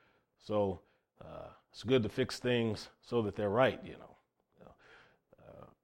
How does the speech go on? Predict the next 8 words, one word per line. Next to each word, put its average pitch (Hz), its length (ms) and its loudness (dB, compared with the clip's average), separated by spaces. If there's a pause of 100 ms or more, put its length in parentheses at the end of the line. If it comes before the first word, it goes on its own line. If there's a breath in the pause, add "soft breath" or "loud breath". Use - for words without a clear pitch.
(160)
Tiffany 123 360 0
was 104 160 0
teasing 127 360 4
the 120 120 6
other 110 160 4
day 127 380 8 (300 soft breath)
because 107 640 2 (280)
when 110 560 2